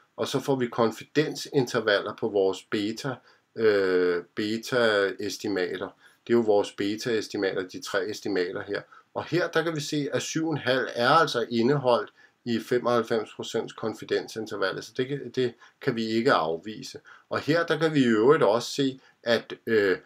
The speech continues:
at anciennitet, der er nul ikke inkluderet i femoghalvfems procents konfidensintervallet, så, øh, det er også derfor, at p-værdien er, øh, mindre end fem procent. Og hernede kan vi se noget interessant, fordi køn er jo faktisk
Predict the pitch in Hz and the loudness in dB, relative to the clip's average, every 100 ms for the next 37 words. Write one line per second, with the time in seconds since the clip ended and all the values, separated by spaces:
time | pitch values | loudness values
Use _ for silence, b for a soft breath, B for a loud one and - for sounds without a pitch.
0 | b b 110 107 - 110 98 - 104 90 | b b -4 -2 -2 -4 -4 -4 -4 -4
1 | - 165 139 - 131 131 131 113 101 101 | -4 -4 -4 0 2 2 0 0 4 6
2 | 151 160 135 139 185 147 135 135 156 151 | 4 2 2 4 4 2 2 0 -4 0
3 | 131 120 - 107 - 120 127 131 - 123 | 2 0 -2 -8 -4 -2 0 0 0 -4
4 | - - 123 123 110 - 110 98 104 107 | -6 -12 -6 -2 -2 -4 -8 -8 0 2
5 | 113 - 131 - 117 107 104 - - b | 2 -2 -6 -4 -2 0 -2 -4 -14 b
6 | b - 127 101 B B - 113 101 139 | b 2 4 4 B B -2 0 2 4
7 | 143 110 123 - 123 120 120 113 113 - | 4 4 2 0 -2 0 -2 -2 -4 -4
8 | 135 135 131 135 123 117 113 113 - 104 | -4 -2 -2 -4 -4 -6 -4 -6 -4 0
9 | 95 - b b - 101 92 92 101 113 | 0 -2 b b -6 0 0 0 2 2
10 | 120 139 117 - 117 139 123 - 110 B | 0 0 0 0 -4 -6 -10 -6 -6 B
11 | B 120 - 208 226 196 196 190 175 202 | B -6 2 4 6 6 6 2 0 2
12 | 196 185 170 - 147 156 165 160 151 151 | 2 4 2 2 -4 -2 -4 -4 -2 -2
13 | - - 165 208 226 B B - 147 135 | -2 -2 0 0 -2 B B 4 8 8
14 | 120 123 127 135 156 | 6 0 0 -2 -8